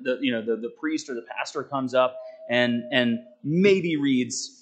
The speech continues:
just as a springboard to say what they really wanted to say. You can't you can't put that to heart. It's not anything. It doesn't mean anything.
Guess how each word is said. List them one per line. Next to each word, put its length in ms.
just 340
as 140
a 40
springboard 600
to 40
say 160
what 120
they 100
really 220
wanted 180
to 60
say. 120
You 140
can't 480
you 100
can't 220
put 200
that 180
to 60
heart. 460
It's 140
not 280
anything. 480
It 100
doesn't 240
mean 360
anything. 460